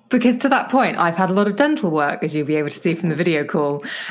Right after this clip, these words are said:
And I always thought that our teeth were things that hadn't evolved, um, to straighten. But actually, when you talk about going back and looking at those skulls, you're like, "Mm, teeth used to be straight hundreds of years ago."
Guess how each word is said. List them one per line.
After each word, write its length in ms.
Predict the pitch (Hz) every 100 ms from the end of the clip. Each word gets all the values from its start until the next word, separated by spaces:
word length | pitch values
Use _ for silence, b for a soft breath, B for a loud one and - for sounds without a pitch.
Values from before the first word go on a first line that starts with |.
| B
And 420 | 202 208 208 208 202 208
I 200 | 240 294
always 320 | 277 226 214
thought 300 | 202 180 -
that 420 | 170 - - - _ _ - -
our 180 | 185 185
teeth 340 | 185 226 214
were 60 | 208
things 280 | 202 175 170
that 100 | -
hadn't 260 | 185 -
evolved, 680 | - 190 160 151 - - - - _ _ _ _ _ - -
um, 400 | 180 165 160 208
to 180 | - 185
straighten. 600 | 170 - 208 202 180 156
But 100 | 175
actually, 720 | 247 294 - 190 165 156 156 B B B -
when 220 | 196 202
you 160 | 208
talk 240 | 208 208 185
about 340 | 170 170 165
going 300 | 202 180 170
back 260 | 180 180 190
and 100 | 180
looking 280 | 170 180 170
at 100 | -
those 240 | 160 156
skulls, 600 | - - 196 156 160 -
you're 60 | 170
like, 200 | 175 165
"Mm, 340 | 190 247 247
teeth 220 | 247 269
used 180 | 269 277
to 60 | 196
be 100 | 170
straight 440 | - 240 151 -
hundreds 340 | 170 170 160
of 80 | 160
years 240 | 170 190 190
ago." 440 | - - 175 170